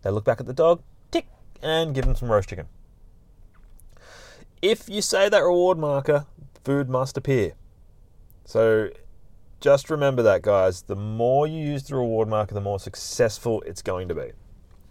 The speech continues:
So, anyway, I was thinking about that guy a lot, and I just wanted to touch base and be like, "Okay, so clearly, like, my dog wasn't the problem there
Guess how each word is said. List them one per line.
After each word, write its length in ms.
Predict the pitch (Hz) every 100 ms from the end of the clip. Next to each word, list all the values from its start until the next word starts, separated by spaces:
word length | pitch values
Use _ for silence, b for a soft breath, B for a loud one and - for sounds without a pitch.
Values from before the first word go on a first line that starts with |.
| -
So, 300 | - 151 139 B B B
anyway, 280 | 180 160 110 -
I 100 | 196
was 140 | 240
thinking 180 | 196 151
about 180 | 127 120
that 140 | 110
guy 300 | - 104 101 67
a 80 |
lot, 480 | 110 113 117 95 - -
and 140 | 113
I 80 | 120
just 160 | 160 180
wanted 200 | 180 160
to 240 | 160 139
touch 280 | - 143 -
base 280 | 104 110 110
and 100 | 117
be 120 | 113
like, 200 | 104 92 73
"Okay, 260 | - 82 76
so 300 | - 101 101 B B B B B -
clearly, 320 | - 294 277 -
like, 200 | 147 - - - - -
my 220 | 170 190
dog 200 | 190 165
wasn't 380 | 127 139 165 123
the 60 |
problem 380 | - 160 165 165
there 240 | 175 233